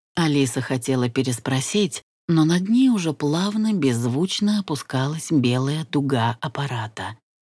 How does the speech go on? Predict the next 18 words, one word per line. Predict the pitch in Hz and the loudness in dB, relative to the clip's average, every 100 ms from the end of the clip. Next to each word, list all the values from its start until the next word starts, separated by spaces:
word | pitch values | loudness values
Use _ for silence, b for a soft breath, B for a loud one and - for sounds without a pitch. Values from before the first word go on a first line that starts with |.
| - | -8
В | 165 | -2
ушах | 190 - 262 262 | -2 0 0 2
мягко | 202 196 208 - - | 2 2 0 -2 -2
зазвучал | 156 135 127 127 - 170 175 | 0 2 2 0 0 -2 -2
белый | 160 139 143 143 | -2 -2 -2 -6
шум, | 127 - 113 117 113 117 _ _ | -6 -6 -2 0 0 -2 _ _
переходящий | 156 117 127 127 165 - 131 127 | -2 -2 -4 -2 -2 -2 -2 2
в | |
мелодию, | 131 131 156 190 151 135 127 _ | 2 2 0 -2 2 2 2 _
похожую | 220 190 262 240 202 170 | -4 -2 0 2 4 4
на | 160 151 | 4 6
эмбиент | 147 143 160 196 220 226 | 4 4 2 2 2 0
из | - 180 | 0 0
ее | 156 143 151 | 2 2 2
же | 170 175 | 0 -2
плейлиста | 151 139 135 123 117 - 139 | -2 -2 -2 -4 -6 -4 -4
для | 143 143 | -2 -4
работы. | 135 131 120 104 113 90 98 | -4 -6 -8 -8 -10 -12 -12